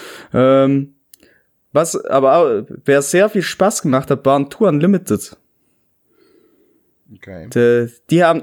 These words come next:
Speaker 1: abgeliefert bis zu, bis zum geht nicht mehr. Ähm, ja, war, war richtig, war, waren richtig on fire.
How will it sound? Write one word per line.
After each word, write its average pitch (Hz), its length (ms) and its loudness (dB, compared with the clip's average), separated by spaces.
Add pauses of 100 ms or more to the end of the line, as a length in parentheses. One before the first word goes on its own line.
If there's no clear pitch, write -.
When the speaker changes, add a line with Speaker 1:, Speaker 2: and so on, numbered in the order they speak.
Speaker 1:
abgeliefert 180 760 -2
bis 175 260 -2
zu, 160 380 2
bis 165 140 -2
zum 160 160 0
geht 143 220 0
nicht 143 180 -6
mehr. 147 380 0 (1500)
Ähm, 131 580 0
ja, 110 300 0
war, 113 400 -2
war 113 200 0
richtig, 156 300 -2
war, 127 320 2
waren 123 180 0
richtig 147 260 -6
on 117 140 0
fire. 143 480 -2